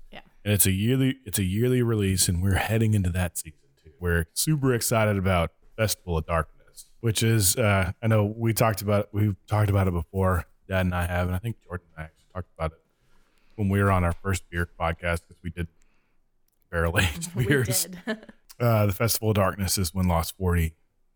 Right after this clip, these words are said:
Speaker 2: uh, lets out their Nighty Night triple barrel aged imperial stout.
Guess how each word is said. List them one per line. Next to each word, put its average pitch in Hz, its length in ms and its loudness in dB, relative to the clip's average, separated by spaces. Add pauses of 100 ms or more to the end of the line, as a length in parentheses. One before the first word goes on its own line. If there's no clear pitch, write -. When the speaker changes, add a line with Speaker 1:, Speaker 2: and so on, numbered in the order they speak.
(320)
Speaker 2:
uh, 78 240 0 (100)
lets 87 300 -4
out 82 280 -2
their 82 360 0 (240)
Nighty 90 420 2
Night 82 380 0 (760)
triple 110 640 0
barrel 104 520 2
aged 98 420 -2
imperial 92 680 0 (160)
stout. 82 340 -2